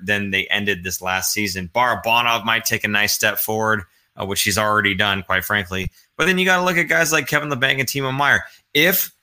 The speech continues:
this season was something that affected them so much mentally,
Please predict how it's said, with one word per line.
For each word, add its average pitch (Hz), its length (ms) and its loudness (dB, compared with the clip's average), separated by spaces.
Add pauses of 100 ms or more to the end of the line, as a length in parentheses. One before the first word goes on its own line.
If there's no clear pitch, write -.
(100)
this 135 340 4
season 117 580 2
was 117 240 -2
something 127 340 -2
that 110 160 0
affected 113 360 -2
them 110 120 -2
so 117 240 -2
much 110 240 -4
mentally, 120 600 -4